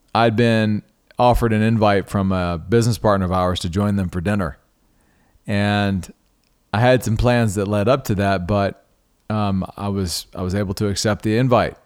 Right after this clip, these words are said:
Very nice restaurant in Chicago, um, Chicago Cut. Incredible place. And so they had reservations at eight o'clock. And, um,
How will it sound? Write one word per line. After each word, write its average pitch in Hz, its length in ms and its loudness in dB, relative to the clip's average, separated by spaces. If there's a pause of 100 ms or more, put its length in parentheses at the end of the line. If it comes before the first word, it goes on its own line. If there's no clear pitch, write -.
(680)
Very 127 420 4
nice 120 280 2
restaurant 113 420 2
in 101 60 -2
Chicago, 95 800 -2 (720)
um, 85 480 -6 (480)
Chicago 107 480 0
Cut. - 340 -8 (1080)
Incredible 92 800 -4 (100)
place. 82 460 -8 (680)
And 107 500 0 (500)
so 110 140 -4
they 104 80 -2
had 117 160 2
reservations 110 640 2
at 101 80 0
eight 110 140 2
o'clock. - 460 0 (1080)
And, 107 460 0
um, 98 400 -2